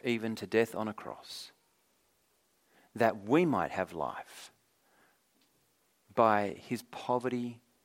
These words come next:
we've been made rich. And we pray, Father, that our treasure would be in heavenly things, in heaven itself, and we would store up there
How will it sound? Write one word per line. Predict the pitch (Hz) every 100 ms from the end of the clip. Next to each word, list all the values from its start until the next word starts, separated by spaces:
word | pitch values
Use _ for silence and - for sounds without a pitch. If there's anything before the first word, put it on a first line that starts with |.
| _ -
we've | 98 107 -
been | 107 98
made | 95 87 80
rich. | 76 - - - - _ _ _ _ _ _ _ _ _ _ _ _ - -
And | - 139
we | 175
pray, | 165 160
Father, | - 135 123
that | 120 - -
our | 139 151 151
treasure | - 151 143 123
would | 131 113
be | 123 131 127
in | 120
heavenly | 107 127 123 120
things, | 113 85 78 - - - - _ _ _ _ _ _ _ _ _ _ _
in | 120
heaven | 107 135 139 135
itself, | 127 - 80 64 - - - _ _ _ _ _ -
and | 113
we | 127
would | 120
store | - - - - 143 143 139
up | 127 123 - -
there | 92 87 80 -